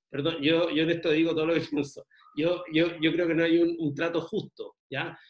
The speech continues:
Hay un pilar solidario también, ¿ya? Entonces, ¿qué quiero decirles de esta lámina? Es que efectivamente cuando se armó el sistema de capitalización individual,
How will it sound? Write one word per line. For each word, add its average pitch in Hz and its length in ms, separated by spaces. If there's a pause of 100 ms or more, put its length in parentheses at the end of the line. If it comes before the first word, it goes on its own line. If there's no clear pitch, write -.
(120)
Hay 165 320
un 160 200
pilar 147 340
solidario 143 600
también, 113 480
¿ya? 139 260 (380)
Entonces, 160 400
¿qué 220 100
quiero 254 160
decirles 226 460
de 208 60
esta 185 180
lámina? 120 340
Es - 60
que - 140
efectivamente 170 720
cuando 120 280
se - 160
armó 175 420
el 143 80
sistema 160 440
de 135 80
capitalización 117 720
individual, 208 520